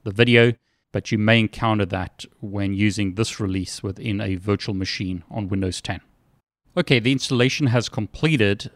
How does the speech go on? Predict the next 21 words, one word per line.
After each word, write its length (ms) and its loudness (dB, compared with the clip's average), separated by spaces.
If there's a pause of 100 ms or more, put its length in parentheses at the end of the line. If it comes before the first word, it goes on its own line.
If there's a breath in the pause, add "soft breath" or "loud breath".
(120)
but 200 -2
notice 480 4
I'm 140 0
getting 320 0
an 180 -4
error, 400 4 (120)
"Failed 600 0
to 80 0
attach 580 -4
U 320 -2
S 140 2
B 160 0
device 500 -4
Realtek 680 0
eight 160 0
oh 80 4
two 220 -2
dot 120 -2
eleven 440 -2 (360 soft breath)
N 440 2
nic 240 0